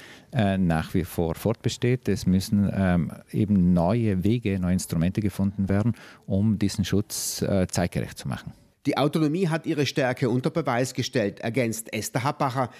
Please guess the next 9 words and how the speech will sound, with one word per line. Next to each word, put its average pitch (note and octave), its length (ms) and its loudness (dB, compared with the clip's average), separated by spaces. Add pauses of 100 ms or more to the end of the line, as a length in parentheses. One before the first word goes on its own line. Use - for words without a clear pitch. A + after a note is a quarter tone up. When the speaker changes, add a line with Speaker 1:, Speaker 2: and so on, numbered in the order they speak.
(140)
Speaker 2:
Sie - 160 0
passt - 300 -2
sich - 240 -4
an, D3+ 240 2 (160)
verändert D3+ 520 0
sich, - 340 -2 (140)
sie - 240 0
ist - 360 -4
dynamisch. - 580 -2